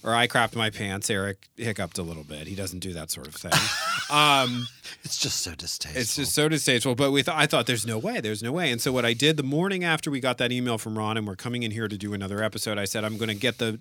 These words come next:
Speaker 1: the definitive books on Dahmer that I can find. I'm gonna get the digital files. I'm gonna do a search for California, that period of time." You know, this is when Dahmer was active, right? Billy was killed during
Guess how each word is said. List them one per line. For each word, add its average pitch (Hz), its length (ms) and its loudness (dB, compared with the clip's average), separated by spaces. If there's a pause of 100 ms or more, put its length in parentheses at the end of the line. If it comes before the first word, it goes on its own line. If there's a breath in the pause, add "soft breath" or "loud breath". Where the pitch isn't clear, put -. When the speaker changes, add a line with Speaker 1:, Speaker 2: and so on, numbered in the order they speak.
Speaker 1:
the 117 160 -2
definitive 147 680 0
books 131 460 0 (100)
on 117 220 -2
Dahmer 117 360 2
that 104 120 -2
I 98 80 0
can 95 160 -8
find. 139 580 0 (480 loud breath)
I'm 113 320 -4
gonna 120 160 -2
get 110 160 -2
the 113 60 -2
digital 143 340 2
files. 123 380 4
I'm 117 100 2
gonna 117 160 0
do 117 160 -2
a 107 60 0
search 120 640 2 (340 loud breath)
for 117 540 0
California, 165 920 0 (100)
that 151 280 6
period 156 460 2
of 127 100 -6
time." 135 680 -2 (460 soft breath)
You 127 120 -2
know, 120 100 2
this 156 220 4
is 165 100 0
when 165 140 4
Dahmer 147 280 4
was 113 140 0
active, 120 580 2
right? 104 240 -2
Billy 123 200 0
was 117 160 -2
killed 117 240 0
during 107 400 -2